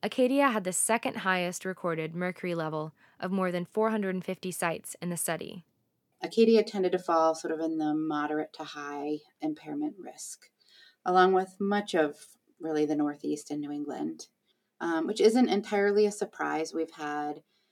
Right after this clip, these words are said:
Speaker 2: pollution from emission sources in the air, and the prevailing wind directions really carry that pollution across the country and have deposited it a lot in Acadia and the Northeast.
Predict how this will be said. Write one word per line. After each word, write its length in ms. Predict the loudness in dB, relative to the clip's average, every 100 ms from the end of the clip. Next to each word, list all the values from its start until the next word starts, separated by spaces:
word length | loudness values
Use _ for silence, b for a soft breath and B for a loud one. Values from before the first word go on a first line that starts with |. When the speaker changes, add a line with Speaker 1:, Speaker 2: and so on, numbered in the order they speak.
| _ -4
Speaker 2:
pollution 840 | 2 8 8 8 6 6 6 4
from 240 | 2 -2 2
emission 480 | 6 6 6 4 4
sources 640 | 4 4 4 6 4 4
in 140 | 0
the 160 | 0 0
air, 440 | 2 2 2 -2 _ 0
and 220 | 2 2
the 60 |
prevailing 560 | 2 2 6 8 8 6
wind 240 | 4 4
directions 600 | 4 2 0 -2 -2 -2
really 240 | -4 -2 -4
carry 460 | -6 -6 0 2
that 240 | 2 0 -2
pollution 360 | -2 0 0 -2
across 520 | -2 -8 -10 -14 -16 -12
the 60 | 0
country 400 | 2 6 8 8
and 240 | 6 2 b b -8
have 140 | -6
deposited 540 | -6 -6 -6 -4 -2 0
it 220 | 0 -2 _ -10
a 80 |
lot 300 | -10 -8 -10 -6
in 160 | -2
Acadia 460 | -2 -2 -2 0 -2
and 140 | -2 0
the 60 |
Northeast. 640 | 2 0 2 2 2 -6